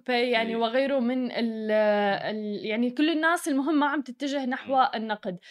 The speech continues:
Speaker 1: محمد عم بيقول: "الدراهم النقدية رح تختفي، وهذه فكرة جيدة وتطور جميل يكون
Speaker 2: مم.
Speaker 1: البيتكوين في مجالنا المستقبلي."
Speaker 2: مم.
Speaker 1: فيعني لحد الآن عم نشوف إنه، آه، إيجابي صدى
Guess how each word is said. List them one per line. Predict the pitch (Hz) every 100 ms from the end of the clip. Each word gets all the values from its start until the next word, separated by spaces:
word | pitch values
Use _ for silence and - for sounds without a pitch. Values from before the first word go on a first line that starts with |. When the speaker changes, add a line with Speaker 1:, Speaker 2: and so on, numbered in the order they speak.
| - -
Speaker 1:
محمد | - 302 294
عم | 247
بيقول: | 233 - 285 302
"الدراهم | 214 226 254 269 247
النقدية | 233 233 208 254
رح | 233
تختفي، | - 240 - 269 277 269
وهذه | 247 240
فكرة | 240 247 233
جيدة | 226 247 285 302 277
وتطور | 262 233 254 262 254
جميل | 196 226 240 277 311
يكون | 233 262 254
Speaker 2:
مم. |
Speaker 1:
البيتكوين | 226 202 254 - 269 254
في | 247
مجالنا | 220 220 233 247 240 240 -
المستقبلي." | 208 196 - 170 180 143 85
Speaker 2:
مم. | 120 117 - _ _ _
Speaker 1:
فيعني | - 285 294 - 233 247 262
لحد | 262 285 226
الآن | 262 - 262 262
عم | 214 233
نشوف | 226 262 -
إنه، | 233 233 240 247 -
آه، | 202 196 196 196 190 190 185 -
إيجابي | 233 196 214 196 175
صدى | - 214 180